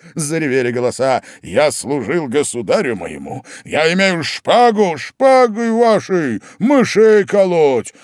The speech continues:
и к тому же вы её никогда не вынимали, всё равно-с.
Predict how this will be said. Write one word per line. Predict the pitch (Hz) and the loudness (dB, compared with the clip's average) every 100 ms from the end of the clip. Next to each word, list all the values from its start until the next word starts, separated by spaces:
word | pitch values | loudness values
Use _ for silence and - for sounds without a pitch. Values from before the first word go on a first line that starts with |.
| - | -6
и | 160 | -4
к | 143 | -2
тому | 147 151 175 | -2 0 -2
же | 151 | 0
вы | |
её | 165 160 | -2 -2
никогда | 160 151 151 135 156 | -2 0 0 0 -2
не | 151 | -2
вынимали, | 143 139 123 123 127 127 | -2 -2 2 2 2 0
всё | - - 101 | -4 -8 -8
равно-с. | 90 101 90 117 139 - - | -6 -10 -4 -2 -2 -4 -12